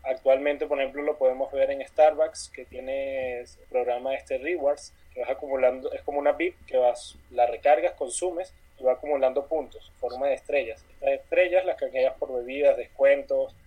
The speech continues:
algún tipo de consumo en el local. Esto hace que el hecho de tú consumir, que ya pensabas ir a consumir en algún lugar, por ejemplo, decidas, por ejemplo, Starbucks en lugar de otra,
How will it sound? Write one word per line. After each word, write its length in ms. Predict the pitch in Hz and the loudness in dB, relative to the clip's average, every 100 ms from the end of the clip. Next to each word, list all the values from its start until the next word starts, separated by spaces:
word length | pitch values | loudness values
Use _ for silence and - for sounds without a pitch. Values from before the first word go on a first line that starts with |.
| - | -18
algún 360 | 127 120 123 123 | -16 -14 -16 -16
tipo 200 | 135 139 | -4 0
de 80 | 131 | 0
consumo 520 | 120 113 151 151 139 | -2 -8 -8 -4 -4
en 80 | 131 | -4
el 60 | |
local. 320 | 127 123 143 143 - - - | -4 0 0 -2 -16 -20 -16
Esto 260 | 139 - 165 | -8 4 6
hace 240 | 156 175 | 6 2
que 260 | 170 147 - | 0 0 -2
el 260 | 139 131 127 _ | -12 -14 -16 _
hecho 220 | 147 143 170 | -18 -4 -2
de 80 | |
tú 160 | 165 165 | -2 -2
consumir, 600 | 185 180 - 160 151 120 - | -2 -2 -4 -4 -2 -4 -10
que 80 | _ | _
ya 180 | 127 - | -4 -2
pensabas 440 | 143 139 143 139 | -2 4 4 4
ir 120 | 147 139 | 4 2
a 80 | |
consumir 480 | 139 139 - 127 127 | 2 -4 -8 -6 0
en 160 | 135 139 | 0 0
algún 260 | 127 127 131 | -2 -6 -2
lugar, 260 | 139 127 | 2 2
por 140 | - 117 | 0 -8
ejemplo, 420 | 131 117 - - _ _ | -8 -10 -16 -20 _ _
decidas, 600 | 135 131 139 143 151 - - | -6 -6 0 4 4 2 -6
por 80 | 143 | -4
ejemplo, 260 | 139 135 131 | -2 2 2
Starbucks 580 | - - 165 151 139 - | 2 6 6 8 2 0
en 140 | 127 | -8
lugar 200 | 127 123 | -2 -2
de 120 | 135 | 4
otra, 340 | 170 180 156 | 6 6 4